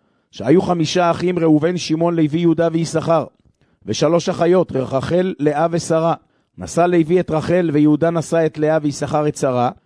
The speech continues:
ומת לוי בלא בנים, ואחריו מת יהודה בלא בנים, ואחריו מת יששכר בלא בנים, ונפלו נשותיהם לפני ראובן ושמעון לייבום. הדין הוא שראובן חולץ לרחל אשתו של לוי שמת ראשון,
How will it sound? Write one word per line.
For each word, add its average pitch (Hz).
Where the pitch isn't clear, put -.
ומת 139
לוי 151
בלא 165
בנים, 160
ואחריו 151
מת 165
יהודה 151
בלא 151
בנים, 160
ואחריו 151
מת 160
יששכר 156
בלא 156
בנים, 170
ונפלו 160
נשותיהם 175
לפני 170
ראובן 165
ושמעון 165
לייבום. 151
הדין 165
הוא 175
שראובן 123
חולץ 165
לרחל 160
אשתו 165
של 175
לוי 151
שמת 156
ראשון, 151